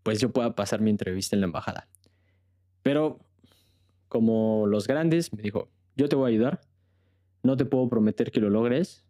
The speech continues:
porque no todo va a depender de mí, pero yo te voy a ayudar. Vamos a hacer todo lo posible para que tú estés listo para el día de tu entrevista".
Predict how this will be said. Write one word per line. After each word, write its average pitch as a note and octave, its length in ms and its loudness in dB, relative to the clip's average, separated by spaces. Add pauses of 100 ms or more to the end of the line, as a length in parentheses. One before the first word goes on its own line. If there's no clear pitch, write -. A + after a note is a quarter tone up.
(140)
porque F#2 480 -4
no G#2+ 220 0
todo G#2 180 0
va G2+ 100 2
a G2+ 40 0
depender F#2+ 340 -2
de F#2+ 100 -4
mí, B2 200 2 (560)
pero G#2 160 -4
yo G#2 40 -2
te A#2+ 100 0
voy A2 120 0
a G#2 80 2
ayudar. C3 380 -2 (840)
Vamos B2 180 2
a A#2+ 40 2
hacer A#2 140 0
todo A#2+ 140 0
lo A2 140 2
posible C#3 500 0 (560)
para G2+ 160 -2
que G#2+ 120 -2
tú B2 80 0
estés A#2 200 0
listo A#2 300 0
para F#2 600 -4 (140)
el G#2 100 -2
día G#2+ 120 2
de G#2 100 0
tu G2 100 -4
entrevista". - 440 -10